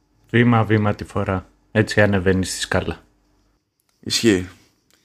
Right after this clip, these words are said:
Speaker 2: Το περίμενες να φτάσουμε μέχρι το νούμερο δύο;
Speaker 1: Η αλήθεια είναι ότι ήμουνα διστακτικός. Δεν ήξερα τι να υπολογίσω, δεν ήξερα τι να προσμένω. Χαίρομαι πολύ που φτάσαμε αυτό το milestone. Πιστεύω ότι ίσως φτάσουμε και επεισόδιο τρία.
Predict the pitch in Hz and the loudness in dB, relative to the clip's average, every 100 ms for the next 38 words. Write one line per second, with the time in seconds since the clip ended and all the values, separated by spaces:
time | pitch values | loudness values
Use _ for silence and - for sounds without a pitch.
0 | _ _ _ 110 131 127 139 156 - 135 | _ _ _ -8 0 0 2 0 0 0
1 | 156 139 147 147 135 151 160 156 160 175 | -2 -2 -2 -2 -2 -2 -2 -2 -2 -2
2 | 107 107 - - _ _ _ - _ _ | -2 -6 -20 -20 _ _ _ -20 _ _
3 | 127 127 135 131 135 131 135 120 127 127 | -2 0 0 0 0 2 0 0 0 2
4 | 117 117 107 110 117 - 107 120 110 - | 2 2 0 -2 -4 -2 -2 0 -2 -6
5 | - - 117 120 117 123 107 107 98 95 | -20 -4 0 0 0 0 0 0 -2 0
6 | 90 95 120 143 147 147 131 123 - 110 | -2 0 -2 0 0 0 2 0 0 0
7 | 107 107 - 113 113 - - 117 131 135 | 0 0 0 0 0 -2 -2 0 0 0
8 | 135 135 _ _ _ _ _ _ _ - | -2 -4 _ _ _ _ _ _ _ -2
9 | 117 117 104 104 117 135 - - 113 - | 0 0 0 0 0 -2 -4 -4 -2 0
10 | 98 92 107 - 98 113 123 123 - 135 | -2 -2 -2 -2 0 0 0 -4 -2 -2
11 | 139 - _ _ _ _ _ 110 - 139 | -2 -10 _ _ _ _ _ -8 -2 0
12 | 127 123 127 147 185 - 175 - 151 151 | 0 0 0 2 0 0 -2 -2 -2 0
13 | 156 156 135 127 127 123 131 123 117 117 | -2 -2 0 0 0 -2 -2 -2 -2 0
14 | 107 | 0